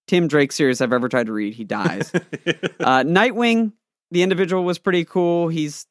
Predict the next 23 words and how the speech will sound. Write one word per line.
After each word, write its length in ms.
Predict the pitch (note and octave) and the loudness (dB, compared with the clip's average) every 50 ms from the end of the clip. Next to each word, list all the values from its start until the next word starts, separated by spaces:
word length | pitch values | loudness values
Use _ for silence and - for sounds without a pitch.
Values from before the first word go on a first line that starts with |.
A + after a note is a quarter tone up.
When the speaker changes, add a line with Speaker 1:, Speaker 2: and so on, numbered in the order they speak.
| _ _ | _ _
Speaker 1:
kind 200 | - D#3+ D#3+ D#3 | 0 0 2 2
of 60 | D3+ - | 0 2
fighting 280 | - E3 D3+ - D#3+ | 2 0 2 2 0
the 80 | D#3 D3 | -2 0
good 220 | - D#3+ D#3 C#3 | 2 2 0 0
fight 340 | - - D#3+ D#3 D#3+ - - _ - | 2 2 2 2 2 -2 -4 _ -6
against 320 | D3 C3+ D3 C#3+ C3+ - | -2 0 0 -2 -2 -2
the 60 | - C3+ | -2 2
Magistrate 720 | C3 C3+ D3 D3 D#3 D3 - - E3 D3+ D#3 D#3 D3+ - - | 4 4 4 4 2 -2 -2 0 2 2 2 2 0 -2 -4
in 120 | C3 B2+ A#2 | -4 -2 2
Gotham. 640 | C3+ D3+ D#3+ E3 E3+ - F#3 E3+ E3 E3 E3 D#3 _ _ _ _ _ _ _ _ _ _ - | 2 2 2 2 0 -2 -2 0 0 -2 -4 -6 _ _ _ _ _ _ _ _ _ _ 0
But 280 | C#3 C3+ C3+ C3+ - _ | 2 2 2 2 0 _
the 120 | - D3+ C#3 | -2 -2 2
highlight 380 | C#3 A3+ C4+ D#4+ D#4+ C#4+ G#3 | 2 2 2 2 2 0 0
is 160 | D3+ C#3 C3 | 0 -2 -2
probably 480 | - - F#3 F#3+ G#3+ A3+ A#3+ E3+ D#3+ C#3 | -2 0 0 0 2 0 0 0 0 0
Justice 460 | B2 C#3 C3 C#3+ - - F3+ - - | 2 0 0 0 -2 -6 -12 -10 -6
League. 340 | G#3+ A3 A#3 B3+ - _ _ _ _ _ - | -4 -4 -4 -4 -8 _ _ _ _ _ -16
Speaker 2:
Okay. 360 | G#2+ - E3+ F3 C#3+ A2 - _ _ - | -14 -10 -10 -8 -8 -8 -10 _ _ -2
Speaker 1:
But 240 | F#3+ F3+ E3+ - _ _ _ _ - | 0 0 0 -2 _ _ _ _ -8
even 340 | F3+ G#3 B3 B3 D#4+ C#4 G#3 | -4 -4 -2 0 0 0 2
that 240 | D#3+ D#3 E3 - - | 2 2 2 0 0
one, 340 | A3 A#3+ A#3+ B3+ C4+ C4+ | -2 0 0 0 0 -2